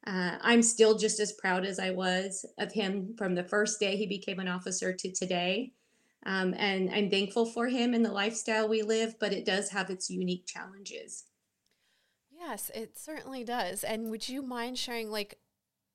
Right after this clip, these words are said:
Speaker 2: is that maybe having the unique challenges what led you to getting into writing this book?
Speaker 1: Yeah, so it all started, actually, I'll back up a little bit from there. Um, my husband and I made a really big move, um, from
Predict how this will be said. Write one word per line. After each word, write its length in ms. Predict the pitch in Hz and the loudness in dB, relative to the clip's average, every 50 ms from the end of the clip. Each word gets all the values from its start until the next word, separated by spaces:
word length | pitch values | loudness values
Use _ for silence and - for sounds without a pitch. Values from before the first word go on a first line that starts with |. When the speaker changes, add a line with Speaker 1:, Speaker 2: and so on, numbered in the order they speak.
| _ _ - | _ _ -16
Speaker 2:
is 280 | - - 220 214 202 - | -10 -8 -6 -6 -6 -6
that 340 | - 208 208 220 226 - | -6 -4 -4 -4 -6 -6
maybe 420 | 214 214 220 220 214 214 214 202 - - | -6 -8 -8 -6 -6 -8 -6 -6 -6 -8
having 320 | 196 - 214 208 208 208 | -6 -8 -8 -6 -6 -6
the 80 | 208 214 | -6 -6
unique 280 | 202 202 202 196 190 - | -6 -6 -8 -8 -8 -10
challenges 440 | - - 185 185 190 190 185 - | -10 -10 -10 -10 -10 -12 -12 -12
what 140 | 185 175 - | -12 -12 -10
led 180 | 175 180 180 - | -10 -12 -12 -12
you 80 | 196 | -12
to 400 | 190 - - - 190 180 180 180 175 | -12 -12 -12 -12 -12 -14 -14 -14 -12
getting 200 | - 175 175 170 | -14 -14 -12 -12
into 260 | 175 175 175 - 185 | -14 -14 -14 -16 -16
writing 500 | 180 175 165 160 160 170 175 185 185 190 190 _ _ _ _ - | -12 -10 -10 -8 -8 -8 -10 -10 -10 -12 -14 _ _ _ _ -18
this 160 | 202 - - | -14 -14 -12
book? 320 | - 208 285 - _ - _ _ _ _ _ _ _ _ _ _ _ _ _ _ _ _ _ _ _ - - - - - - - - - - - _ - | -10 -12 -12 -12 _ -20 _ _ _ _ _ _ _ _ _ _ _ _ _ _ _ _ _ _ _ -20 -20 -20 -20 -20 -20 -20 -20 -20 -20 -20 _ -4
Speaker 1:
Yeah, 300 | - 262 285 320 330 311 | 2 2 4 6 4 4
so 380 | 311 - - 311 269 247 226 - - | 2 2 2 4 6 6 6 6 4
it 120 | 277 254 | 2 4
all 220 | 262 277 320 - | 4 2 2 2
started, 640 | - - - - - 240 220 220 202 190 190 185 180 | 2 2 2 2 2 4 4 4 4 4 2 0 0
actually, 380 | 180 - 196 196 196 - 220 185 | 0 0 0 0 -2 -2 -2 0
I'll 80 | 185 | 0
back 260 | 185 202 190 180 180 - | 2 2 2 0 2 -2
up 140 | - - | -2 0
a 20 | 185 | 2
little 240 | 185 185 185 185 185 | 2 2 2 2 0
bit 220 | 190 175 180 - | -2 -4 -4 -4
from 180 | - 190 175 175 | -6 -6 -4 -2
there. 400 | 185 180 180 175 175 175 - - | 0 0 0 0 -2 -4 -4 -4
Um, 180 | 202 196 190 180 | -6 -4 -4 -4
my 80 | 180 | -4
husband 360 | 196 254 320 330 - 262 254 | -2 -2 -2 -2 0 2 2
and 100 | 233 220 | 4 4
I 120 | 214 196 196 | 4 4 2
made 240 | 196 190 190 180 185 | 0 -2 -2 -2 -2
a 60 | 170 | 0
really 280 | - 185 196 220 233 | 2 2 4 4 4
big 280 | 226 226 208 196 185 185 | 4 4 0 0 0 0
move, 520 | 185 180 185 190 180 180 180 196 240 240 - 277 277 262 - _ _ _ - - | 0 0 2 2 0 0 0 0 -2 -4 -4 -10 -10 -10 -12 _ _ _ -10 -4
um, 340 | 180 180 170 170 170 175 | -2 -2 -2 -2 -2 -6
from 760 | 175 - - - 196 190 185 185 185 180 175 170 170 170 170 165 | -8 -12 -10 -6 -2 0 0 2 2 2 0 -2 -4 -6 -8 -10